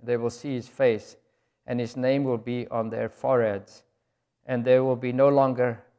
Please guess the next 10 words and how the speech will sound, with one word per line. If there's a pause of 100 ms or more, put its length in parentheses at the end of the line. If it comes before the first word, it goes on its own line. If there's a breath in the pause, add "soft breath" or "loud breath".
(260)
any
night, (680)
and
they
will
not (160)
have
need
of
light